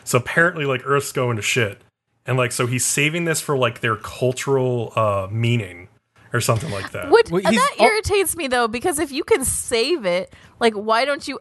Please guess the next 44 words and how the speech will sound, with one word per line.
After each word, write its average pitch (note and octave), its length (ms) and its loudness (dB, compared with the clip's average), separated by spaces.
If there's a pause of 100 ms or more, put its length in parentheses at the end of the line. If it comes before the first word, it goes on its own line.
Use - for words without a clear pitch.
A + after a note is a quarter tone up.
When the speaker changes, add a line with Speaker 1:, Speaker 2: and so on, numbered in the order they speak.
Speaker 2:
actually G#3 680 0
save D3+ 400 -4
it? B1 260 -2 (300)
Speaker 1:
Well, C#3+ 100 0
may-, D3+ 120 0
he, D#3 220 -4 (140)
Speaker 2:
Instead A3+ 340 2
of F#3 80 4
Speaker 1:
maybe G#3 120 0
Speaker 2:
letting A3 220 2
Speaker 1:
it's G3+ 140 0
Speaker 2:
it - 20 4
Speaker 1:
like, F3+ 100 6
Speaker 2:
die. F3+ 680 0
Speaker 1:
maybe D#3+ 240 0
it's F3 80 -2
like F#3 100 0
Speaker 3:
Well, F3 100 2
he G#3+ 60 2
Speaker 1:
Star C#3+ 120 4
Speaker 3:
seems C#4+ 140 2
to F#3+ 40 2
Speaker 1:
Trek, G#3 80 2
Speaker 3:
be, G3 220 0 (200)
Speaker 1:
um, A#2 380 0
where C3 220 2
they B2+ 140 0
Speaker 3:
he D#3 60 -2
Speaker 1:
have, B2+ 100 2
like, A#3 80 2
Speaker 3:
seems A3+ 120 2
Speaker 1:
a A#3 40 -4
Speaker 3:
to - 0 -
be D3 100 2
Speaker 1:
prime - 100 4
Speaker 3:
struggling E3+ 440 2
Speaker 1:
directive. D#3 40 2
Speaker 3:
in D3 60 0
his C3 120 -4
own B2+ 200 0
ways A2+ 440 -2 (640)
to - 100 -8
do C3 200 2
that, G#2+ 340 -8